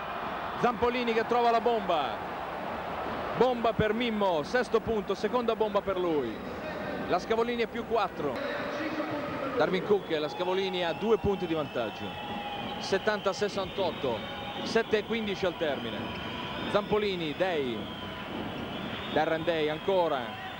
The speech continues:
per Zampo, bellissima l'azione, Zampolini, ottavo punto. Si è fatto trovare molto bene libero Zampolini sotto, è stato molto bravo Day a chiamare su di lui due avversari.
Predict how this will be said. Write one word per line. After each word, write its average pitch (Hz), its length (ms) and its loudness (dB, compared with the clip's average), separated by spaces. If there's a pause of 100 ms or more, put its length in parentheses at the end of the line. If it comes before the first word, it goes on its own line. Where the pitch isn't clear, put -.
(420)
per 170 220 2
Zampo, 214 600 2
bellissima 196 600 0
l'azione, 175 580 2
Zampolini, 196 680 2
ottavo 208 360 4
punto. 139 420 -2 (960)
Si - 120 -2
è - 20 -2
fatto 180 200 2
trovare 185 320 2
molto 202 340 2
bene 196 340 0
libero 175 360 2
Zampolini 175 480 -2
sotto, 190 360 -2
è - 340 -10
stato 139 220 -2
molto 165 300 2
bravo 131 360 0
Day 127 300 0
a 117 80 0
chiamare 135 280 0
su 139 120 -4
di 139 80 0
lui 139 120 2
due 151 140 2
avversari. 135 560 -2